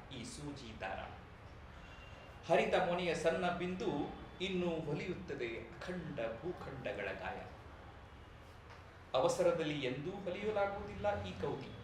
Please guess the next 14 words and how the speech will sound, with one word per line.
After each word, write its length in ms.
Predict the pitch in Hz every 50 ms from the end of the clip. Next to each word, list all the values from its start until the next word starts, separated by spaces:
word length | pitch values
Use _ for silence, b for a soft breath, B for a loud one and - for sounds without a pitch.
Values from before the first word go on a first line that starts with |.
| - - - - - - - - - - B B B B B B B B B B B B - - - - - - - - - - - 220
ಅಟ್ಟದ 440 | 311 - - - 269 - 247 247
ಮೇಲೆಸೆದ 400 | 214 208 190 185 175 - 175 151
ಲಾಬಿ 340 | 151 135 135 127 - - 180
ಗಂಟಿನಲ್ಲಿ 800 | 196 175 - 160 151 - 160 147 143 135 131 127 123 - - 127
ಎಷ್ಟೊಂದು 440 | - - - - 185 196 196 208 196
ಬಟ್ಟೆ 300 | 202 190 190 - 208 202
ಬವಣೆಗಳು, 640 | 208 202 214 208 208 208 208 - - - - - - - - - - - - - - - - - - - - - - - - -
ಕಾಲನ 360 | 175 165 165 165 151 143 131 127 127 127 131
ಕಾಲಿಗೆ 480 | 135 135 135 135 135 127 120 113 113
ಪೆಟ್ಟಾಗಿ 680 | 110 - - 135 139 - - 160 151 139 123 - 120 117
ಮುರಿದು 440 | 117 117 123 139 151 - - - 160
ಕಂಡ 360 | - - 135 127 131 120 110
ಬಿದ್ದ 240 | - 151 147 - 170
ಕನಸುಗಳು 720 | 170 170 185 185 185 - 185 185 185 185 196 - - -